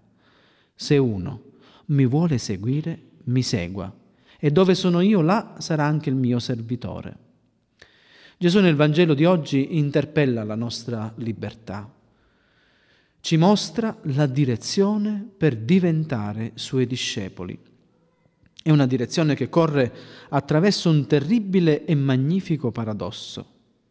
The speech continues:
perdere per vivere. Gesù desidera farci dono della sua stessa gloria, non la gloria vana del mondo, ma quella autentica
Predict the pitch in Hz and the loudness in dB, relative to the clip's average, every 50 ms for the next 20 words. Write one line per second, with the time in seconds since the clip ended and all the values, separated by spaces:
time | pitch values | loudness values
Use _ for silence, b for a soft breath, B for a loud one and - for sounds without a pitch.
0 | _ _ _ 151 139 156 180 185 - - 202 190 190 196 202 - - - _ _ | _ _ _ -2 -2 -2 -2 -6 -8 -6 -6 -6 -4 -6 -8 -12 -16 -20 _ _
1 | _ _ _ - 135 131 123 - - - _ 135 113 117 143 127 113 98 101 101 | _ _ _ -4 -2 -2 -2 -4 -10 -14 _ -6 -4 -2 -2 -2 -2 -4 -4 -6
2 | 95 92 92 - - _ _ _ _ _ _ _ _ b b b b b b b | -6 -8 -10 -12 -16 _ _ _ _ _ _ _ _ b b b b b b b
3 | b b b b b b b b b 175 180 165 - 277 247 202 - - - 196 | b b b b b b b b b 0 0 2 4 2 2 0 -2 -10 -10 -4
4 | 180 160 175 170 - 262 240 190 170 160 151 156 208 208 - - - 160 139 131 | 0 2 2 2 2 0 0 0 2 0 0 0 -2 -2 -2 -2 -4 -4 -4 -2
5 | 127 170 170 160 143 131 117 107 101 95 98 - - - 151 131 127 127 117 113 | 0 0 2 2 2 0 -2 -4 -6 -10 -12 -14 -16 -10 -8 -6 -4 -4 -6 -4
6 | - 147 131 - - - 160 143 151 - - 147 127 120 135 139 135 127 117 110 | -4 -4 -4 -4 -4 -2 -2 -2 -2 -2 -4 -4 -4 -2 -2 -2 0 0 -2 -4
7 | 110 107 113 117 B B B B B B B B B B - 143 147 151 151 139 | -6 -6 -8 -10 B B B B B B B B B B -4 -2 0 2 2 2
8 | 139 131 135 139 143 143 143 139 139 135 135 135 139 139 131 127 135 135 135 139 | 2 0 2 2 2 2 4 4 2 2 2 2 2 2 0 0 0 -2 0 0
9 | 139 135 135 135 135 131 131 139 135 - - - 151 139 - - - 190 185 175 | 0 0 0 0 -2 -2 -2 -4 -4 -6 -10 -14 -14 -14 -14 -12 -12 -10 -10 -8
10 | 170 151 147 160 156 160 202 208 214 214 214 208 - 226 214 - - 226 226 | -6 -6 -4 -4 -4 -4 -4 -4 -2 -4 -4 -4 -6 -8 -6 -4 -4 -6 -6